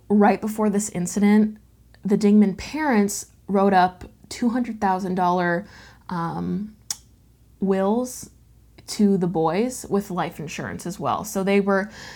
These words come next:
even though they were only forty, like, whatever, they were preparing for life 'cause things happen,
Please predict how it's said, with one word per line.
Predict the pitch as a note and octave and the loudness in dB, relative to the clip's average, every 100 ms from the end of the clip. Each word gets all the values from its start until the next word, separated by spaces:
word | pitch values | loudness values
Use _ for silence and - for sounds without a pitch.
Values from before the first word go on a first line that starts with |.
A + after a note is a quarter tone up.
| - - _ _ - G3+ - - | -20 -20 _ _ 0 0 -2 -10
even | - C4+ C#4 | -2 0 2
though | B3 | 2
they | G#3+ | 4
were | F#3+ E3 | 4 2
only | E3 | -2
forty, | G3 - D#4+ D#4+ C#4 | -6 -2 0 2 0
like, | C4 G3+ G#3 | 0 0 0
whatever, | G3 G3 | 0 0
they | G3 | -2
were | F3+ | -4
preparing | F3+ - - G#3+ G3+ G3+ | -6 -8 0 2 4 2
for | F3 F3 | 0 0
life | A3 B3 B3 A#3 | 4 4 2 -2
'cause | F#3+ - | -8 -6
things | F3 F#3 | -6 -4
happen, | A#3 A3+ A3+ A3+ | -4 -2 -2 -2